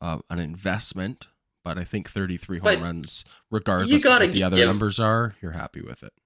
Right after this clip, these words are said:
Speaker 2: And you gotta give a guy that year leeway to come into a new environment and kinda get used to his new teammates and his
Speaker 1: Yeah,
Speaker 2: new
Speaker 1: for sure.
Speaker 2: home and so on and so
Speaker 1: <clears throat>
Speaker 2: forth.
Speaker 1: Well, he adjusted well this year. Um, he hit thirty-three home runs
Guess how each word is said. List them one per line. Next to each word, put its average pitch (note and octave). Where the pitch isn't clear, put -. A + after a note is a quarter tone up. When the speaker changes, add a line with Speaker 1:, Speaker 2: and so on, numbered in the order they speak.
Speaker 2:
And G3+
you G3
gotta E3
give G2+
a F#2
guy D2+
that D#2
year E2
leeway D2+
to C#2+
come D2+
into D2+
a C#2+
new D#2
environment C#2
and C#2+
kinda C#2
get C#2
used D2
to E2
his C#2+
new D2+
teammates C#2
and C#2
his C#2
Speaker 1:
Yeah, D#2
Speaker 2:
new E2
Speaker 1:
for E2+
sure. B1+
Speaker 2:
home B1
and C2
so D#2+
on D2+
and C2+
so -
Speaker 1:
<clears throat> -
Speaker 2:
forth. G1+
Speaker 1:
Well, A2
he A#2+
adjusted G#2
well F#2+
this E2+
year. E2+
Um, F2
he F#2+
hit -
thirty-three A2
home G2+
runs F#2+